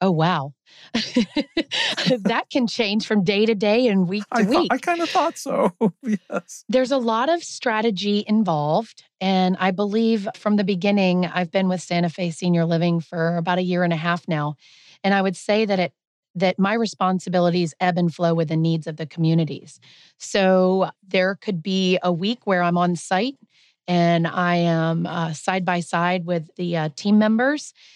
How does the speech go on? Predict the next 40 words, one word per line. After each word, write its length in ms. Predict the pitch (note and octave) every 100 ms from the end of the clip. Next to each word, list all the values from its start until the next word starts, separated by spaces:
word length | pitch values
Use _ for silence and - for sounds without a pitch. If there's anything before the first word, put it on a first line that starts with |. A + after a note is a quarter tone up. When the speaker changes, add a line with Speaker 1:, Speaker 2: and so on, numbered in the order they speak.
| _ -
Speaker 1:
in 120 | F#3
the 100 | F3+
kitchen. 520 | - A3+ - D4 D4+ -
And 280 | F#3+ F3+ F3+
there 120 | F#3+
could 240 | F#3 F#3
be 260 | E3+ F#3 F#3
a 80 | F#3
couple 280 | G3+ F#3 F#3
of 100 | F3
days 280 | F#3+ G3
that 100 | F#3+
I'm 160 | F3+ F3+
meeting 340 | F#3 F#3 F#3
with 140 | F#3 F3+
the 120 | F3+
executive 500 | E3+ D#3+ F3+ F#3+ F3+
director 400 | E3+ F3 F#3 G#3
and 120 | G3 F3
going 260 | F3+ F3+
over 180 | F3 F3
strategy 560 | - F3 E3+ F#3 F3 F#3
plans. 640 | - F#3 F#3 F#3 F#3+ - _ -
It, 120 | F3+
it 180 | G3 G3
just 260 | E3+ A#3+ G#3+
varies 480 | F#3 G3 G#3 G#3+
from 200 | - F#3
day 180 | F3+ F#3
to 100 | F#3
day. 280 | F3 G3 F3
Recently, 540 | E3 F3 - E3 F#3
we 140 | F3 F3+
had 540 | D#3+ E3 E3+ F3+ F3
a 220 | E3+ E3+ E3
culinary 560 | - F#3 F3+ F3+ E3+
summit 460 | D#3 - F3 B3+ - _ - _ -
and 60 |
we 80 | F3+
had 160 | F#3